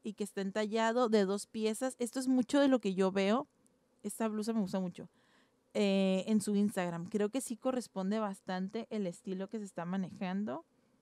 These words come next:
Vamos viendo a ver qué otra cosa nos llama la atención. Y vamos bajando de precios también. Ya estamos por los ciento setenta, ciento ochenta pesos mexicanos. Y hay una segunda página. O sea que hay cosas todavía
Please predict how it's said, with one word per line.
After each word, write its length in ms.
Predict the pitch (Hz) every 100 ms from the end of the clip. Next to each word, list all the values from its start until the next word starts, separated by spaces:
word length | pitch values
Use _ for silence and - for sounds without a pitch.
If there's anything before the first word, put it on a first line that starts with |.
| _ _ _ -
Vamos 320 | 196 214 220
viendo 240 | 220 220
a 60 | 233
ver 160 | 214
qué 120 | - 226
otra 200 | 220 220
cosa 220 | 226 247
nos 140 | 233
llama 240 | 185 185 196
la 100 | 214
atención. 640 | 185 170 - 180 196 269 370 _ _ _ _ _ _
Y 160 | - 233
vamos 320 | 208 202 226
bajando 340 | 214 208 196 220
de 80 |
precios 480 | 208 190 190 196 214
también. 480 | - 175 175 190 208
Ya 100 | 220
estamos 380 | 214 214 220 -
por 160 | 233
los 140 | 214 170
ciento 320 | 175 170 196
setenta, 560 | 196 185 170 165 - 185
ciento 260 | 175 180
ochenta 440 | 190 - 175 185 190
pesos 520 | - 185 - 202 -
mexicanos. 920 | 220 208 202 185 - 165 175 233 - _ _ _ _ -
Y 180 | 233
hay 240 | 240 254 -
una 300 | 247 240 262
segunda 520 | - 262 208 202 214 220
página. 580 | - 180 190 165 160 - _ _ _
O 100 | 190
sea 160 | 196
que 120 | 185 196
hay 60 |
cosas 340 | - 202 214 - _
todavía 800 | 220 220 226 202 202 208 220